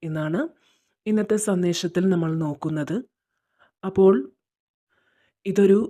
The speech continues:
ജനറൽ റീഡിംഗ് ആണ്. അപ്പോൾ ഇതിൽ പറയുന്ന, ആ, കാര്യങ്ങൾ നിങ്ങളുടെ സാഹചര്യങ്ങളുമായി മാച്ചായി വരികയാണെങ്കിൽ ആ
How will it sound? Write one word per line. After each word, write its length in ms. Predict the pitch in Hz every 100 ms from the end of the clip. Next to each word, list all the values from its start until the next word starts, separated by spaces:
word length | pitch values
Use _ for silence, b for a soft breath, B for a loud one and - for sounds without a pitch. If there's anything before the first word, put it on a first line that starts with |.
| - 160
ജനറൽ 440 | 180 165 160 160
റീഡിംഗ് 380 | 165 160 165 170
ആണ്. 220 | 160 170 - _ _ _ _ b b b
അപ്പോൾ 260 | 185 202 208 -
ഇതിൽ 220 | 202 220 220
പറയുന്ന, 400 | 214 196 196 202 220 - _ 170
ആ, 80 | 160 160 160 165 -
കാര്യങ്ങൾ 420 | 160 156 156 160 - - b b b
നിങ്ങളുടെ 460 | 202 208 214 220 220 -
സാഹചര്യങ്ങളുമായി 1120 | - 185 170 180 180 180 180 185 175 165 170 262 _ 165
മാച്ചായി 540 | 160 156 - 175 170
വരികയാണെങ്കിൽ 760 | 170 160 151 160 151 147 147 - _ b b b b b
ആ 100 | 175